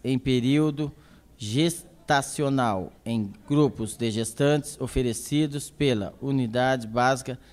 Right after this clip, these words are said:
de Saúde do município. Trezentos e setenta e um, do vereador Custódio Campos, solicita ao Executivo promover biblioteca voluntária e itinerante nos postos de trabalho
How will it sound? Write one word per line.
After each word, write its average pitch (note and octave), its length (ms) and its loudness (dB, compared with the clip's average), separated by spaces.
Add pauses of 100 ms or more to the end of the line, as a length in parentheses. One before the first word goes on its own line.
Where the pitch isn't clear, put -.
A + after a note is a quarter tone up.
(120)
de B2 120 -4
Saúde B2 420 2
do B2 100 4
município. B2+ 680 4 (1000)
Trezentos B2 480 2
e - 0 -
setenta C#3+ 360 2
e C3+ 140 4
um, A#2+ 100 4
do A2 300 -2
vereador B2 580 2
Custódio B2 540 -2
Campos, C#3+ 400 2
solicita C#3 760 0
ao G#2+ 100 0
Executivo C#3 840 -2 (100)
promover C3 680 2 (600)
biblioteca C#3 960 0 (120)
voluntária C3+ 840 2 (560)
e C#3 240 2
itinerante C#3+ 880 2
nos C#3 400 0
postos A#2+ 600 -2
de B2 120 -2
trabalho A#2 640 0